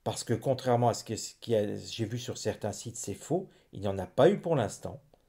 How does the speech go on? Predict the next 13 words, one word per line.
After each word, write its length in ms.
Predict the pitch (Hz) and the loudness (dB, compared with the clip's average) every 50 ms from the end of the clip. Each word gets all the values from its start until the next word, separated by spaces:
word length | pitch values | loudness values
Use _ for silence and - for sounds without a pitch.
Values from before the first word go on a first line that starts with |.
| _ _ _ _ - - - - _ | _ _ _ _ -20 -20 -20 -18 _
mais 140 | - 104 104 | -4 -2 -2
il 80 | 92 92 | 0 0
y 60 | 95 | 0
en 120 | 87 90 | 0 0
aura, 420 | 95 92 85 87 110 - - - _ _ _ _ _ _ _ _ _ _ _ _ _ _ _ _ _ _ _ _ _ _ _ _ _ _ _ _ _ _ _ _ _ _ _ _ _ _ - | 0 0 2 4 4 2 2 -2 _ _ _ _ _ _ _ _ _ _ _ _ _ _ _ _ _ _ _ _ _ _ _ _ _ _ _ _ _ _ _ _ _ _ _ _ _ _ -4
là, 480 | - 113 117 117 113 127 151 156 - - _ _ _ _ _ _ _ _ _ _ _ _ _ _ _ _ _ _ _ _ _ _ _ _ _ _ _ _ _ _ _ _ _ _ _ _ _ _ _ _ _ _ _ - | 0 4 8 8 8 8 6 0 -6 -16 _ _ _ _ _ _ _ _ _ _ _ _ _ _ _ _ _ _ _ _ _ _ _ _ _ _ _ _ _ _ _ _ _ _ _ _ _ _ _ _ _ _ _ -4
il 120 | 127 117 | -2 0
y 80 | 120 123 | 2 2
aura 200 | 117 113 123 117 | 4 6 4 4
une 200 | 110 107 104 92 - - - | 4 0 -8 -10 -12 -10 -6
mutation 760 | 113 127 156 196 208 - - 160 143 - - - 147 127 117 | -2 0 0 0 2 4 4 4 4 2 0 -2 -2 0 0
à 60 | 104 | 0
attendre, 520 | 101 98 - - 92 85 85 82 - - | 0 -2 -4 -6 -8 -8 -8 -12 -14 -16